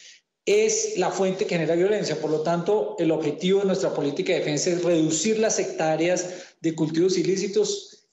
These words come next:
y desmantelar las organizaciones de narcotráfico y toda su cadena de rentas criminales.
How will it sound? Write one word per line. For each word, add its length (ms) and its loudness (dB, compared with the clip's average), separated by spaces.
y 160 0
desmantelar 680 2
las 160 2
organizaciones 600 -2
de 80 -2
narcotráfico 840 0
y 120 0
toda 200 2
su 180 2
cadena 420 0
de 140 2
rentas 440 0
criminales. 720 -2